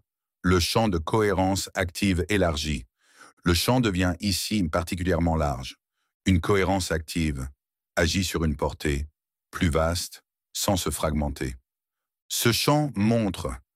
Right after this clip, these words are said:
qu'une cohérence élevée peut désormais rayonner largement,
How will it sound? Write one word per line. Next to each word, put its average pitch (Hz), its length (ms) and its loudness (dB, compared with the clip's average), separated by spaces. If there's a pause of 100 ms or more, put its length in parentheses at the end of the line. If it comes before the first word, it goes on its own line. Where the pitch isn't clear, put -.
(340)
qu'une 90 200 2
cohérence 104 720 0
élevée 85 540 0 (500)
peut 95 140 2
désormais 80 680 0 (520)
rayonner 85 520 0
largement, 73 500 -4